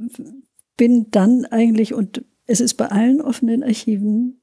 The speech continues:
tatsächlich so, dass ich außer in der Architektur der Erinnerung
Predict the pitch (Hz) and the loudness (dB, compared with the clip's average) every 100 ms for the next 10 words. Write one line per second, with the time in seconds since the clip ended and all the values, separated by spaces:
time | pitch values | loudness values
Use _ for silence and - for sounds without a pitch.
0 | _ - 185 175 214 226 240 - - 214 | _ -2 -2 0 0 2 -2 0 0 0
1 | 208 208 247 202 - - 208 208 - - | 0 -2 -2 -2 -2 -2 -2 -2 -4 -18
2 | - 202 247 247 226 226 202 196 208 202 | -6 0 2 2 -2 -2 -2 -2 -4 -4
3 | 196 180 208 190 190 208 233 247 277 254 | -4 -4 -4 -4 -4 -4 0 0 0 -2
4 | 240 247 | -2 -4